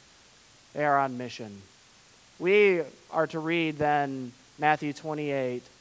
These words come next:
and this passage for our own mission.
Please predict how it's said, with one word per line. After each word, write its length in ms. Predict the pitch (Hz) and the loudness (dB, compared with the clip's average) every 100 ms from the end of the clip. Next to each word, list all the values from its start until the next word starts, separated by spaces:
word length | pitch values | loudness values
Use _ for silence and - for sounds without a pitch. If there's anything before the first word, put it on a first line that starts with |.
| - 151 | -18 -10
and 180 | 131 | -6
this 160 | 139 139 | -4 -6
passage 800 | - 135 131 - 135 127 120 - - - | -2 -2 -2 -4 -10 -10 -14 -20 -20 -8
for 100 | 143 | -2
our 220 | 131 131 | 0 0
own 260 | 131 127 120 | -2 -6 -8
mission. 380 | 117 - 113 | -10 -14 -16